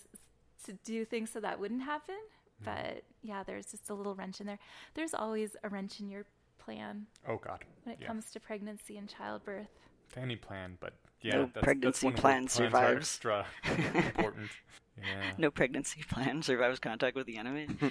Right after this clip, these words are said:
Speaker 2: <laughs> Which is the fetus. Knowing everything that you know, you still would do this to pay, if it was the price you needed to pay to get a, a Batman out of it.
Speaker 1: Yes, I would do it again for her.
Speaker 2: Okay.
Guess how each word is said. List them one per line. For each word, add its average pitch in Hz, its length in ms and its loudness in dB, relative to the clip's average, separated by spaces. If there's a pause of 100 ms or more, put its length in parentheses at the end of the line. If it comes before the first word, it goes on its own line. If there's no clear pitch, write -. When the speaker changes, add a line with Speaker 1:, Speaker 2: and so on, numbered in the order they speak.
(100)
Speaker 2:
<laughs> - 320 -18
Which 117 200 -6
is 107 100 -4
the - 80 0
fetus. - 440 -10 (640)
Knowing 139 360 2
everything 120 340 0
that 110 180 2
you 110 60 -2
know, 101 360 0
you 110 140 -4
still 104 520 0
would 110 180 -4
do 104 120 -2
this - 440 -4
to 107 160 -6
pay, 110 380 -4
if - 140 -12
it 113 40 -4
was 104 120 -4
the - 120 -4 (340)
price - 240 0
you 107 60 -8
needed 101 120 -6
to - 60 -10
pay 98 200 -6
to 104 140 -16
get 101 140 -4
a, 90 40 -8 (120)
a - 40 -6
Batman 110 380 0
out 85 140 -8
of 87 100 -12
it. 90 80 -6 (240)
Speaker 1:
Yes, 247 240 4
I 226 100 6
would 226 120 4
do 240 160 2
it 247 60 4
again 196 480 4
for 190 160 -4
her. 180 340 -4 (360)
Speaker 2:
Okay. 151 260 -8